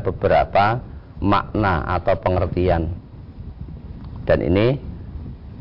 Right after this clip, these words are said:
yang disampaikan oleh beberapa ulama. Ada yang mengartikan bahwa siratal mustaqim itu adalah kitabullah. Kitab Allah yang dimaksud adalah Al-Quran.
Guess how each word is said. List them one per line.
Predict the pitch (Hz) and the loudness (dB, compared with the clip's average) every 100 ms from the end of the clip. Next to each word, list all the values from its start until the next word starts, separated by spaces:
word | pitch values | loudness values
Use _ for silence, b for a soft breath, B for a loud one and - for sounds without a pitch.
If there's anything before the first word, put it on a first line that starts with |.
| - - 101 | -10 0 4
yang | 98 | 6
disampaikan | 90 - 90 85 85 101 82 | 4 2 2 2 2 2 4
oleh | 92 107 | 4 2
beberapa | 98 87 95 76 67 90 98 113 - - - - - | 0 0 4 4 6 4 4 0 -6 -16 -18 -8 2
ulama. | 117 110 110 104 - - - - - - - - - - - - - - - - | 4 6 4 0 -6 -16 -16 -18 -16 -16 -16 -20 -18 -18 -14 -10 -10 -10 -6 -2
Ada | 82 - 107 | 0 4 6
yang | 92 87 | 6 4
mengartikan | 82 78 82 104 107 | 2 0 0 2 2
bahwa | 82 92 92 | 4 4 4
siratal | - 87 101 - 90 | 2 2 4 4 2
mustaqim | 87 82 - 80 78 101 117 139 143 - - - - - | 2 -2 -2 -2 2 4 4 2 0 4 4 4 -2 0
itu | 82 110 | 2 6
adalah | 92 90 101 107 - | 6 6 4 2 0
kitabullah. | 90 - 98 92 90 82 78 - - - - - - - - - - - - - - - | 0 4 2 2 0 2 0 -2 -14 -20 -20 -20 -20 -20 -18 -18 -20 -20 -20 -20 -4 0
Kitab | 98 107 101 - | 2 2 2 0
Allah | 92 92 113 107 104 - - - - - - - - - - - | 0 2 2 0 -6 -20 -20 -20 -20 -20 -18 -16 -16 -18 -4 2
yang | 95 92 | 4 4
dimaksud | 98 87 85 - 113 87 | 4 4 2 2 2 4
adalah | 92 82 92 - | 6 6 4 2
Al-Quran. | 85 - 85 - 69 | 0 0 -2 -2 -4